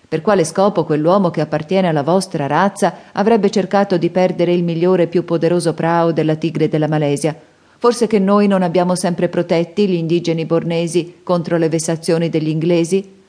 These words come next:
Forse che non abbiamo rovesciato James Brooke per ridare l'indipendenza ai Dayaki di Sarawak?"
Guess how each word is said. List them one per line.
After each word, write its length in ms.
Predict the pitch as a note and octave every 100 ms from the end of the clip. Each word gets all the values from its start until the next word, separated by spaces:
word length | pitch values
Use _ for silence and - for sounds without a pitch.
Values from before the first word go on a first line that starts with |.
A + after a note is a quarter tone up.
| _ _
Forse 420 | - A#3+ A#3+ A#3
che 140 | G#3+ A#3
non 120 | A3
abbiamo 300 | G#3+ A3 G#3+
rovesciato 560 | G#3+ G#3 G#3+ A3+ A3 A#3
James 320 | A3 F#3 F#3
Brooke 380 | - G3+ A3 - -
per 140 | F#3+
ridare 400 | F3+ F3+ F3+ F3+
l'indipendenza 800 | F3+ F3 E3+ F3 E3+ F3+ F3+ F#3
ai 100 | E3+
Dayaki 540 | E3+ E3 E3+ F#3 F3+
di 100 | E3
Sarawak?" 560 | E3+ F#3 F3 F3 G3 G3+